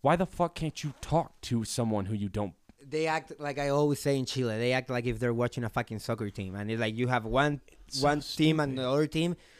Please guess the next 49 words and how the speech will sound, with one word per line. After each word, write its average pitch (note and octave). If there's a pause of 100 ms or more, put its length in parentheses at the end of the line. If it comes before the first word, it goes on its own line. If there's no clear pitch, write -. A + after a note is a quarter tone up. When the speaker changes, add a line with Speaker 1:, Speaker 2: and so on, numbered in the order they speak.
(220)
Speaker 2:
I'm E3
like, G3+
Speaker 1:
So C4+
Speaker 2:
"Oh, C#4+
fuck -
you, D4+
Speaker 1:
fucking D#4
Speaker 2:
fuck E4
you." D#4+
Speaker 1:
stupid, -
dude. G#2+
Speaker 2:
Yeah, C3+ (120)
like, C3+ (180)
today D3+
I C3
was, C3+
like, B2+
talking C3
to B2+
some B2
family, B2+
and A2
it's -
like, G#2+ (580)
someone C3+
got A#2+
on A2+
it, G#2
and G#2
I A2+
was A2+
like, G2+ (840)
"Dude, C#3+
remember C#3
that B2
we B2
both, C#3
like, B2 (680)
hey, F#3+
how D#3+
are F#3
you, C#3
man? A2+
How, B2+
Speaker 1:
Yeah. C#3
Speaker 2:
how's D3
your D#3+
day? D3 (100)
Speaker 1:
Yeah. D3+